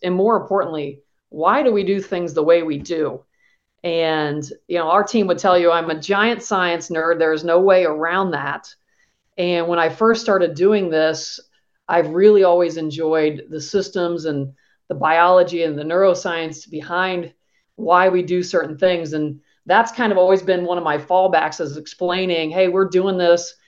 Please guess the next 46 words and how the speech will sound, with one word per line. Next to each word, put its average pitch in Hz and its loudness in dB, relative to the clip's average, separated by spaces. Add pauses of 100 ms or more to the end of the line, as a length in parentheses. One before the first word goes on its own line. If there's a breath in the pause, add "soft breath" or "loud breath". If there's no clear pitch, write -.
(300)
because 170 2
we 175 4
also 202 4
know 160 -2
that 151 -6
this 175 -6
builds 160 -2
trust 175 -2
in 165 -8
a 147 -8
group." 147 -8
We 180 2
have - 2
some 175 -6
different 214 2
things 190 0
built 185 4
in 180 0
that 156 -4
we're 160 -4
always 180 4
doing. 165 -2 (360)
And 170 -6
I 170 2
can 180 -4
always 202 6
bring 190 0
it 190 -4
back 175 2
to 202 -6
the 165 0
neuroscience 175 2
or 143 -10
the 143 -14
science 180 -4
or 151 -6
the 151 -12
stats. 175 -4 (420)
But 214 0
I 226 2
think 320 -6
the 170 0
why 180 4
is 156 -4
so 185 0
important 151 -6